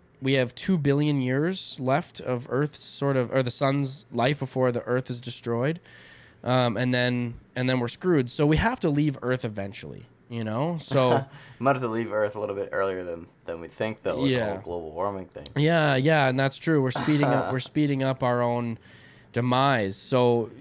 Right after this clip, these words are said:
Speaker 1: yeah, like, leaving Earth is, is a necessity if we want the human race to, to, uh, continue. So it's, it's, uh, it'd be a good idea, maybe.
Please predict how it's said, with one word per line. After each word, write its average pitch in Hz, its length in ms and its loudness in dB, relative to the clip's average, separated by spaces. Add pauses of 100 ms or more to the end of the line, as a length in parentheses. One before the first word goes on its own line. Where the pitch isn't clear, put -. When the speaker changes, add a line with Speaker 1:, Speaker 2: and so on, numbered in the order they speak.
(120)
Speaker 1:
yeah, 143 260 2
like, 113 220 0 (880)
leaving 208 320 2
Earth 160 240 2
is, 131 140 0 (100)
is 135 160 0
a 139 60 4
necessity 131 500 2
if 117 100 0
we 131 120 2
want 127 260 2
the 127 60 -4
human 123 340 0
race 110 320 -2
to, 101 380 -2 (500)
to, 117 400 2
uh, 95 300 2 (180)
continue. 123 640 0 (520)
So 123 440 4
it's, - 380 -2
it's, 123 400 0
uh, 113 580 4 (1400)
it'd 175 180 6
be 180 140 6
a 170 40 4
good 180 220 6
idea, 151 380 4
maybe. 127 640 2